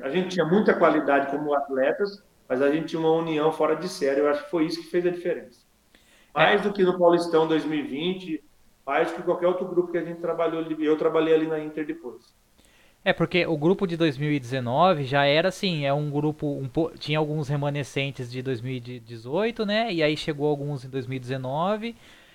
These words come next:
Speaker 2: só que tinha, é, é, eram muito, muitas pessoas ali de, de muita fé, né, cara? Que, que estavam sempre em oração, é, que tava
Speaker 1: Sim.
Speaker 2: sempre rezando e orando ali, e um ajudando o outro. Isso aí faz total diferença, né, cara?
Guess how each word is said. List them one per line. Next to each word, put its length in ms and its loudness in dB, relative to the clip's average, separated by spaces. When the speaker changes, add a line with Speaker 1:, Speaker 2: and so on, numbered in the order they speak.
Speaker 2:
só 220 0
que 120 -2
tinha, 460 0
é, 460 4
é, 540 -4
eram 200 6
muito, 280 2
muitas 280 -2
pessoas 420 2
ali 220 4
de, 100 -4
de 140 -4
muita 320 4
fé, 320 4
né, 100 2
cara? 300 6
Que, 180 -4
que 140 -6
estavam 380 0
sempre 340 -4
em 20 -2
oração, 880 0
é, 140 0
que 80 -10
tava 220 2
Speaker 1:
Sim. 60 -8
Speaker 2:
sempre 240 -2
rezando 540 0
e 80 0
orando 320 0
ali, 680 -2
e 40 -4
um 120 -2
ajudando 360 -2
o 140 -2
outro. 280 0
Isso 160 -2
aí 220 2
faz 200 0
total 260 0
diferença, 520 -4
né, 120 -6
cara? 320 -2